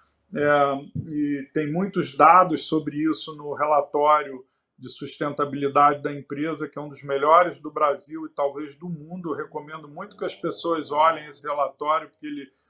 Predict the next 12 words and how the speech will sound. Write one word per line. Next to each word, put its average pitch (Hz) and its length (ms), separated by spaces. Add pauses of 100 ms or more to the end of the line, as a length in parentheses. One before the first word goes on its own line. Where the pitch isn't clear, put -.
(260)
é 147 80
muito 165 1200
didático 156 760 (1000)
na 135 200
questão 147 560 (240)
do, 131 340
do, 127 240
do 127 400
ambiental. 139 840 (520)
Na 214 120
questão 202 460
social, 180 840